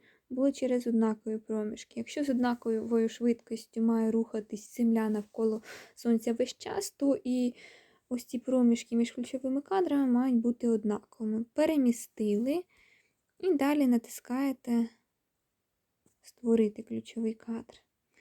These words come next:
Тепер, коли ми переміщуємо по ось цій часовій шкалі пальчиком, ми бачимо, що, як буде переміщуватись наша земля.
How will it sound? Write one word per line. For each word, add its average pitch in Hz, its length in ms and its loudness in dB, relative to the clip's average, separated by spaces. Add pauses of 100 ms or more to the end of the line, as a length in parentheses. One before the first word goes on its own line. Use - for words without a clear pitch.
(2000)
Тепер, 349 280 0
коли 294 180 0
ми 302 120 0
переміщуємо 277 840 0 (140)
по 254 160 -2
ось 240 200 -2
цій 240 200 -4
часовій 240 520 -6
шкалі 311 460 -2 (880)
пальчиком, 302 400 -8
ми 320 140 2
бачимо, 285 420 0
що, 269 160 -6 (180)
як 277 220 0 (140)
буде 254 180 2
переміщуватись 233 1120 -2 (480)
наша 226 520 0 (920)
земля. 226 500 4